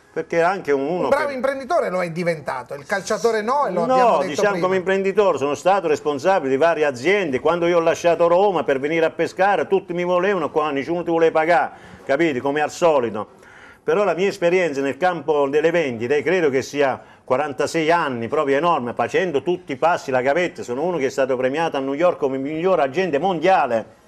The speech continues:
Speaker 1: all'Empire, premiato a ventidue anni con, dalla Plasmon come miglior agente italiano per i formaggini Polipiri, ancora c'ho la medaglia di Cristoforo Colombo, eccetera, eccetera. Ma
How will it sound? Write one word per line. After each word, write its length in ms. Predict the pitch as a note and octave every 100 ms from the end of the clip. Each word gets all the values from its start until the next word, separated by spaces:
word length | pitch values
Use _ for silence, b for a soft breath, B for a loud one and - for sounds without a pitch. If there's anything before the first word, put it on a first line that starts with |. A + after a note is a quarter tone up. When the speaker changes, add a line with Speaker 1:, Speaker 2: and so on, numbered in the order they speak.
| b b _ _ -
Speaker 1:
all'Empire, 760 | C#3+ D3 C#3+ E3+ D3+ A#2+ G#2+ - B B B B -
premiato 500 | B2 D#3+ F#3+ F3+ E3
a 60 |
ventidue 580 | D3 D#3+ D#3 D3+ F3 F3
anni 540 | F3 F#3+ F3+ E3+ D#3 D3+
con, 180 | D3
dalla 240 | D3 D3 C#3+
Plasmon 480 | E3 F#3+ C#3+ D3 C#3+
come 540 | D3+ D3 C#3+ C#3+ B B B
miglior 320 | C3+ D3+ F3+
agente 440 | D#3 C3 E3+ E3+ D3+
italiano 520 | C#3+ D3 F3 F3 D3
per 160 | D3 C3+ C#3
i 80 | C#3
formaggini 600 | C#3+ C#3+ C#3+ B2 F3 E3
Polipiri, 480 | D3 D3+ C#3 E3+ E3+
ancora 360 | C3+ B2 E3+ C#3
c'ho 120 | C#3
la 80 | C#3
medaglia 340 | C#3 D#3+ D3+
di 100 | B2+
Cristoforo 500 | C3+ B2+ D#3+ C#3 C#3+
Colombo, 400 | C#3 C#3+ E3 C#3+
eccetera, 360 | B2+ D3+ D3 D3+
eccetera. 400 | D3+ F3 C#3+ B2
Ma 140 | B2+